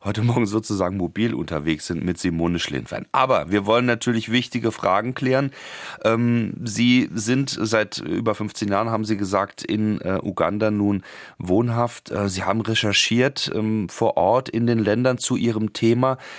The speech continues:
Ähm, war das eigentlich, äh, eine Arbeit, die Sie ganz normal ausüben konnten, oder ist das, äh, auch mit, äh, großen Gefahren verbunden gewesen?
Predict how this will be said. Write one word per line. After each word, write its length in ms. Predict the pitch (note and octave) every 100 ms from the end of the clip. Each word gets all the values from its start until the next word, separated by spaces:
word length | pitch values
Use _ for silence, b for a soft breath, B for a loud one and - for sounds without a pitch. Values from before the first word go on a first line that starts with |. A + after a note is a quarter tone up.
| B B
Ähm, 300 | - G#2 G2 -
war 300 | - G2 A2
das 460 | A2+ - - - - - -
eigentlich, 560 | F#2 G2+ G2+ G2+ -
äh, 60 | F2+
eine 640 | G2 G2 - - G2+ F#2
Arbeit, 320 | G2+ G#2+ A2
die 80 | A2+
Sie 200 | G2+ G#2 - G#2
ganz 240 | F#2 G2+ -
normal 260 | G#2+ F#2+
ausüben 560 | - F#2+ - A#2 C3 C3+
konnten, 460 | C3 C#3 - D#3
oder 340 | - A2+ A2+ A2
ist 220 | - -
das, 260 | A2+ - -
äh, 60 |
auch 400 | G#2+ G2+ - G2+
mit, 260 | G#2 G2+ -
äh, 160 | F2 G2+
großen 320 | G2+ G#2 G2
Gefahren 380 | G2 F#2+ D#2+ D2
verbunden 380 | C#2+ C#2 A#1+
gewesen? 400 | A#1 B1+ - -